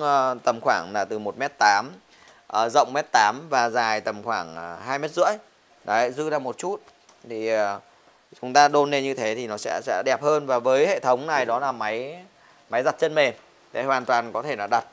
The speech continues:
trực tiếp lên bề mặt phẳng mà chúng ta không cần phải đổ bệ anh chị nhá. À, vừa rồi thì mình vừa chia sẻ, giới thiệu với mọi người một cái, ờ, không gian, ờ, mô hình tiệm giặt sấy công nghiệp đầu tư tại những cái vùng quê thôi. Vậy thì chi tiết nếu như anh chị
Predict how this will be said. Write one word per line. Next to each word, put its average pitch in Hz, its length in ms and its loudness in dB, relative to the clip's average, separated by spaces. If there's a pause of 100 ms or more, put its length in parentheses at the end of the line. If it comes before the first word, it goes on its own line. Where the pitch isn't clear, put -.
trực - 180 -6
tiếp 165 180 0
lên 143 120 -6
bề 127 100 -4
mặt 107 200 -4
phẳng 95 240 0
mà 90 60 -12
chúng 104 140 -16
ta 127 80 -4
không 127 200 -18
cần 113 140 -4
phải 87 80 -10
đổ 85 140 -8
bệ 92 180 -4
anh 113 140 -6
chị 113 140 -10
nhá. 123 120 -8 (600)
À, 139 160 4
vừa 156 140 2
rồi 147 160 6
thì 131 100 -2
mình 135 200 -4
vừa 123 140 -2
chia 143 160 -6
sẻ, 98 340 -4 (120)
giới 107 120 -12
thiệu 139 140 -4
với 113 60 -6
mọi 120 200 -6
người 110 240 -6
một 98 200 -10
cái, 95 340 -4
ờ, 120 280 -6 (120)
không 135 140 -10
gian, 151 220 2 (340)
ờ, 104 160 -8
mô 123 200 -6
hình 120 200 -2 (120)
tiệm 92 180 -12
giặt 95 160 -10
sấy 101 160 -12
công 123 200 -12
nghiệp 120 160 -10 (140)
đầu 98 180 -10
tư 120 240 -8
tại 117 260 -8
những 87 100 -18
cái 107 80 -12
vùng 107 240 -12
quê 135 200 0
thôi. 139 100 -2 (480)
Vậy 110 100 -8
thì 117 140 -8
chi 156 180 -8
tiết 220 300 0
nếu 120 180 -6
như 151 100 -10
anh 147 100 -8
chị - 200 -10